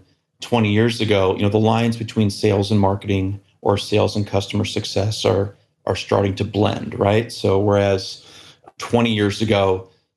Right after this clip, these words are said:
attribution on a lead was pretty straightforward. I kicked down this door, called, called, called, got an appointment, put an opportunity in the pipeline.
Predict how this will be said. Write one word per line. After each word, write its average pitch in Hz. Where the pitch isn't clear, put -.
attribution 107
on 101
a 98
lead 101
was 98
pretty 104
straightforward. 98
I 92
kicked 127
down 104
this 110
door, 104
called, 117
called, 110
called, 104
got 107
an 110
appointment, 107
put 110
an 104
opportunity 101
in 92
the 92
pipeline. 101